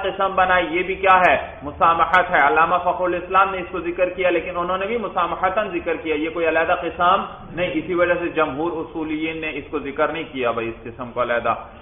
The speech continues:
اور تیسری مسامحت کیا ذکر کی بھائی؟ کہ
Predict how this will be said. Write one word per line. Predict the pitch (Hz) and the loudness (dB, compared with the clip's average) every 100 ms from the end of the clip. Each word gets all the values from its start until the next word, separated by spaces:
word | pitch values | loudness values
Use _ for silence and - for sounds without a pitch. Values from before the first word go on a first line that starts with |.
| - | -2
اور | 151 190 208 196 - - - - | 6 8 10 8 2 -12 -16 -10
تیسری | 208 220 226 262 | -4 -2 -2 -4
مسامحت | 220 220 208 208 208 208 | 2 4 4 4 2 4
کیا | 202 208 | 2 4
ذکر | 208 208 | 2 0
کی | 208 202 | 2 2
بھائی؟ | 185 - - - - - - - - - - - - | 4 2 0 -12 -18 -20 -20 -20 -20 -20 -20 -18 -4
کہ | 180 | 4